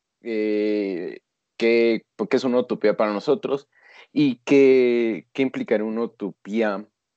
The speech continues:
eh, como, eh, hacerla y todo el rollo. Entonces, primero quisiera definir qué es una utopía.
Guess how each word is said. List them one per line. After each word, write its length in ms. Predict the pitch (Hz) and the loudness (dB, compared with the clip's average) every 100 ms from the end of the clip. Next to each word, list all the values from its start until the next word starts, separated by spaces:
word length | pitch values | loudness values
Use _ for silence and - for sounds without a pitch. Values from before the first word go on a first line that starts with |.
| _ | _
eh, 180 | 80 82 - - | -12 -12 -14 -14
como, 440 | 85 82 82 - _ _ _ _ _ _ _ | -10 -10 -12 -18 _ _ _ _ _ _ _
eh, 480 | - 87 78 78 - - _ - | -10 -6 -6 -8 -12 -18 _ -20
hacerla 480 | - 107 90 85 | -6 -2 -2 -2
y 60 | 71 - | -8 -6
todo 280 | 85 80 | -4 -4
el 100 | 78 | -4
rollo. 320 | 87 82 - - _ _ _ _ _ _ | -4 -4 -4 -10 _ _ _ _ _ _
Entonces, 500 | - 117 131 131 160 | -6 -2 0 0 -2
primero 460 | - 113 127 165 185 | -2 0 4 4 2
quisiera 420 | - - 131 123 | -2 -4 0 4
definir 520 | 135 135 104 113 135 - - | 2 0 -4 -4 -6 -8 -4
qué 100 | 185 | -4
es 120 | 190 | -2
una 240 | 165 151 | -4 -4
utopía. 640 | 135 110 95 85 85 67 | -4 -6 -10 -10 -10 -12